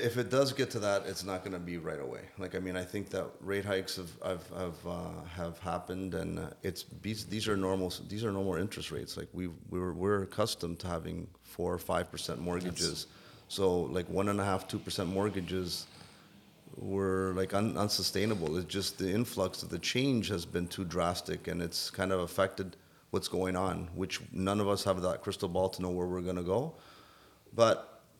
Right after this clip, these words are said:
Speaker 1: I feel like if it stabilizes the way it is, uh, we should be okay. The only big concern I have is, uh, the refis, the refinancing coming up in the years to come. Like, in the peak of twenty-one per se,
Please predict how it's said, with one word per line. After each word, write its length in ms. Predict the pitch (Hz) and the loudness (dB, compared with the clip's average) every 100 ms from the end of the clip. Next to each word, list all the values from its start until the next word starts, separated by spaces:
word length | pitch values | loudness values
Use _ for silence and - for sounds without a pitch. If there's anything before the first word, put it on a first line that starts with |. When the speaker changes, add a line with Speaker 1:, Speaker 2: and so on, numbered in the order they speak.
| - - | -12 -2
Speaker 1:
I 80 | 107 | -2
feel 260 | - 147 | 2 4
like 240 | 143 117 104 | 6 6 4
if 140 | 92 | -2
it 60 | 95 | -2
stabilizes 640 | - 117 131 131 123 113 | 2 4 6 8 6 4
the 40 | 110 | 4
way 200 | 110 110 | 4 6
it 80 | 104 | 6
is, 520 | 113 143 123 - 95 - | 6 4 0 -4 -6 -6
uh, 400 | 95 92 92 92 | -2 0 0 0
we 140 | 92 98 | -2 -2
should 180 | 110 104 | -2 2
be 80 | 107 | 2
okay. 320 | 101 120 87 | 2 0 0
The 180 | 90 101 | 0 2
only 260 | 127 143 | 2 2
big 320 | 127 104 127 | 0 2 2
concern 340 | 147 139 135 131 | 2 0 2 2
I 100 | 127 | 2
have 420 | 127 147 170 147 - - - - - _ - - | 2 2 0 -8 -18 -20 -20 -20 -20 _ -12 0
is, 520 | 107 107 107 95 101 | 4 4 2 0 4
uh, 220 | 95 98 | 4 4
the 100 | 92 | 2
refis, 760 | 98 117 - 73 57 - - | 0 0 0 -2 -2 -4 -6
the 100 | - | -4
refinancing 840 | 95 113 110 101 98 95 92 92 92 | -2 0 2 2 4 0 -2 -2 -4
coming 240 | - 92 | -2 0
up 220 | 92 90 90 | 0 -2 -4
in 60 | |
the 80 | 90 | -2
years 220 | 90 87 | -2 -2
to 100 | - | -4
come. 340 | 78 104 95 85 - - | -2 0 0 -2 -10 -16
Like, 380 | - 58 82 95 | -10 -4 -2 0
in 80 | 95 | -2
the 80 | 90 | -2
peak 260 | 117 113 | -2 0
of 140 | 101 - | -2 -2
twenty-one 480 | 107 104 98 104 | 0 0 2 0
per 160 | 101 92 | 0 -2
se, 340 | - 92 90 | 0 0 0